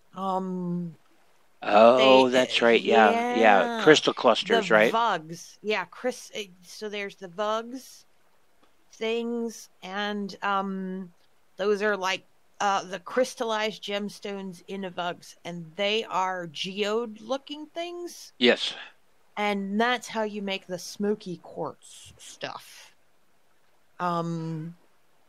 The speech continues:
Speaker 1: and that's how you do the smoky glass and then, uh, the purple glass. Now, uh, we don't have to do all of that. Um, but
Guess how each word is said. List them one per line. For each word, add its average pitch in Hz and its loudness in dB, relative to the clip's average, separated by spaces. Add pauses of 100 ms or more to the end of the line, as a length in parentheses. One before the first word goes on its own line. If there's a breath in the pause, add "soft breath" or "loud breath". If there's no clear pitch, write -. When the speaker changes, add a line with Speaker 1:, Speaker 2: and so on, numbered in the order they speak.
(260)
Speaker 1:
and 190 -6
that's 202 -4
how 214 -6
you 202 -8
do 180 -10
the 165 -14
smoky 254 -4
glass 165 -4 (140)
and 185 -8
then, 180 -4 (180)
uh, 180 -6 (100)
the - -14
purple - -16
glass. - -20
Now, 143 -14 (140)
uh, 170 -10
we 233 -6
don't 247 2
have 247 -2
to 208 -10
do 196 -4
all 180 0
of 151 -14
that. 165 -4 (800)
Um, 170 -4 (1900)
but 170 -6